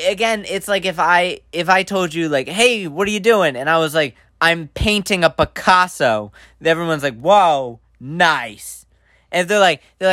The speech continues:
like, "Hey, what are you doing?" And I'm like, "Oh, I'm, I'm filming a YouTube video." They're like,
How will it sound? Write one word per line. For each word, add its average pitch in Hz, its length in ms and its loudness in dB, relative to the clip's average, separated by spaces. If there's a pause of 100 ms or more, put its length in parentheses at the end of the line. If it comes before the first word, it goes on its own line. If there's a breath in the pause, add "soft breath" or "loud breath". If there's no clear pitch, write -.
like, 202 80 0
"Hey, 226 120 4
what 208 160 -2
are - 20 -4
you 202 80 -6
doing?" 208 300 2
And 156 120 -2
I'm 165 120 0
like, 156 220 0
"Oh, 208 420 4
I'm, 170 480 -4
I'm 175 160 -6
filming 202 260 -2
a 156 100 -6
YouTube 196 440 -6
video." 135 320 -6
They're 143 120 -8
like, 127 200 -6